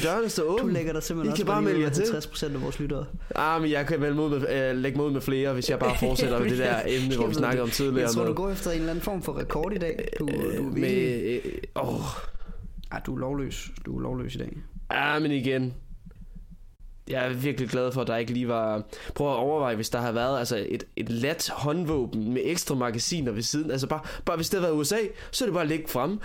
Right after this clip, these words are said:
Speaker 1: Jeg har formentlig haft et, et, en, en lille gun i, i, i skuffen.
Speaker 2: Og nu, nu vi snakker om, øh,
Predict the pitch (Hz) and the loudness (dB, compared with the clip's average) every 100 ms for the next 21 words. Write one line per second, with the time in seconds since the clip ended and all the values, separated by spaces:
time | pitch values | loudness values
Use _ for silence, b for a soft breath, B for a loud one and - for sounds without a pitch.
0 | B 170 160 190 180 139 170 160 117 113 | B -2 0 0 0 0 -2 -2 -2 -2
1 | 135 - 123 - 92 127 120 135 127 160 | -2 -2 0 0 -2 -2 0 0 0 -2
2 | 190 139 151 190 139 120 123 110 - 117 | 0 0 0 0 0 0 -2 -4 -2 0
3 | 113 - 160 226 131 - B B B B | 0 0 0 0 -2 -6 B B B B
4 | B B B B B B B 196 - - | B B B B B B B 0 0 0
5 | 127 139 - 160 143 165 175 190 196 196 | 0 -2 -2 -4 -2 -2 -2 -2 -2 -2
6 | 135 127 120 - | -2 -2 -2 -4